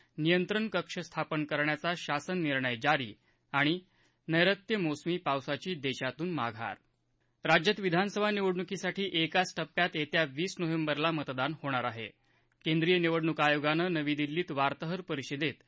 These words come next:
विधानसभा निवडणुकीचा कार्यक्रम जाहीर केला. त्यानुसार निवडणूक अधिसूचना येत्या बावीस तारखेला जारी होईल. एकोणतीस ऑक्टोबरपर्यंत उमेदवारी अर्ज दाखल करता येतील.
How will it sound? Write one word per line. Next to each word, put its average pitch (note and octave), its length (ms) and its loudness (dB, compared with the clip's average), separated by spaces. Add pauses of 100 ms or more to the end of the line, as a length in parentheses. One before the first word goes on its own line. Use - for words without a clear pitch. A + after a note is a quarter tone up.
(320)
विधानसभा F3+ 600 0
निवडणुकीचा D#3 640 0
कार्यक्रम C3+ 520 -2
जाहीर A#2+ 340 -6
केला. A2+ 220 -6 (560)
त्यानुसार F#3+ 380 2
निवडणूक F#3 480 0
अधिसूचना D#3+ 680 -2
येत्या D#3 280 0
बावीस D3 460 -2
तारखेला D3 400 -4
जारी C3 260 0
होईल. A2+ 280 -10 (420)
एकोणतीस D#3+ 480 -2
ऑक्टोबरपर्यंत D3 720 -2
उमेदवारी F#3 680 0
अर्ज C#3 260 -4
दाखल C#3 380 -2
करता C3 260 -6
येतील. C#3 320 -4